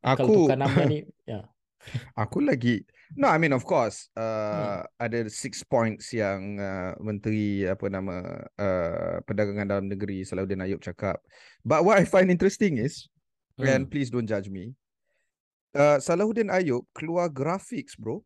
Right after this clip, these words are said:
Speaker 1: untuk bagi tahu
Speaker 2: <laughs>
Speaker 1: rakyat apa yang Touch 'n Go kena buat. And I find it very I don't know, is it good or bad? Because normally kalau kita tengok, uh, notifikasi daripada kementerian, dia akan,
Speaker 2: Hmm.
Speaker 1: uh,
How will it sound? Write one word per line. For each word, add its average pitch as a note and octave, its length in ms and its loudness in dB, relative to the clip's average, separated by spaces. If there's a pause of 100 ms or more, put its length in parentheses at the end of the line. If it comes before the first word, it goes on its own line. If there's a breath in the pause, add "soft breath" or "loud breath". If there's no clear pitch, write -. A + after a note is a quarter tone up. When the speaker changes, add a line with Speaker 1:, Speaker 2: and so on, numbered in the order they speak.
(260)
Speaker 1:
untuk C#3+ 640 4
bagi C#3 320 0
tahu D3 300 0
Speaker 2:
<laughs> C#3+ 500 -2 (240)
Speaker 1:
rakyat B2+ 480 -2 (160)
apa B2+ 300 -4
yang C#3 180 0
Touch A#2 240 -4
'n B2+ 80 -6
Go B2+ 80 -6
kena A#2+ 160 -8
buat. A2 320 -4 (560)
And G3+ 160 6
I A3 160 6
find F4+ 240 4
it F4+ 160 6
very E4 480 0 (800)
I G3+ 160 0
don't A#4 80 0
know, D4+ 160 0
is E3+ 80 -4
it G#3 160 -10
good C#4+ 160 -4
or - 80 -2
bad? F3+ 320 0
Because A#3 400 -8 (240)
normally A3 400 -4
kalau F3+ 160 0
kita E3 160 -8
tengok, E3+ 480 -8
uh, B2 480 -2
notifikasi C#3+ 1040 -6
daripada A#2 960 -4
kementerian, A2 640 0
dia B2 160 0
akan, A#2+ 320 -2
Speaker 2:
Hmm. A2+ 160 -10
Speaker 1:
uh, G#2+ 340 -2